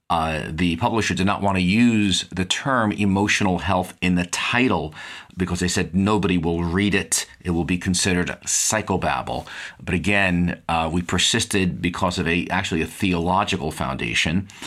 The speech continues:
uh, and we insisted on it, so it stayed. In fact, when I wrote the, uh, book Emotionally Healthy Leader, which many of you are familiar with,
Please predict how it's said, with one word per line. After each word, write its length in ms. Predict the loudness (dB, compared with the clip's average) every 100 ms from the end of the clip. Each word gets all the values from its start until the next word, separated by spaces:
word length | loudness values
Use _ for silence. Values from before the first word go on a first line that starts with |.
| -18 -14 -2
uh, 460 | 2 2 0 -2 -8 -16 -8
and 160 | -4 -2
we 120 | -2
insisted 360 | -2 -2 -2
on 140 | -2 -4
it, 160 | -4
so 180 | -4 -2
it 60 | -2
stayed. 420 | 0 0 0 -4 -12 -16 -10 -4
In 80 | 0
fact, 240 | 0 0
when 80 | 0
I 80 | 2
wrote 360 | 2 2 -2
the, 220 | -2 0 -2 -8 -4
uh, 200 | -2 0
book 240 | 0 0
Emotionally 500 | 0 2 2 2 4
Healthy 240 | 2 2 2
Leader, 320 | 4 2 2
which 240 | 0 -2
many 200 | 0 -2
of 60 | -4
you 100 | -4
are 20 |
familiar 360 | 0 2 2 2
with, 240 | 2